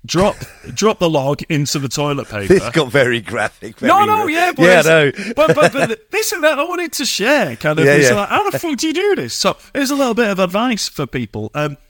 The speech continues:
Speaker 1: try the margarine tub, but you might miss, uh, hit the side and capsize the thing.
Speaker 2: Yeah.
Speaker 1: Um, and once your stool's in the water, you can't use it.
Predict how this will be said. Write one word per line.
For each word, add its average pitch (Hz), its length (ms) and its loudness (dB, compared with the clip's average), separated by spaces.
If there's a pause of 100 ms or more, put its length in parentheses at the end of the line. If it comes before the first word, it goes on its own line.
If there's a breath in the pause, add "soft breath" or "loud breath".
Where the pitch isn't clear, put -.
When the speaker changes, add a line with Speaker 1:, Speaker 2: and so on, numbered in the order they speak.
Speaker 1:
try 269 320 0
the 247 80 0
margarine 151 500 0
tub, 113 260 -4
but 165 140 -2
you 151 80 2
might 160 280 0
miss, 147 380 -4
uh, 139 260 -2 (1500)
hit 214 160 -2
the 165 80 -2
side 151 340 0
and 139 140 -2
capsize 143 540 -2
the 123 100 -6
thing. 107 260 -8 (300)
Speaker 2:
Yeah. 147 220 0
Speaker 1:
Um, 143 260 -2 (280)
and 143 80 -4
once 185 180 0
your 160 60 -2
stool's 160 300 -2
in 143 80 -4
the 135 60 -6
water, 151 260 -2
you 127 100 -2
can't 151 240 -4
use 170 240 0
it. 117 120 -6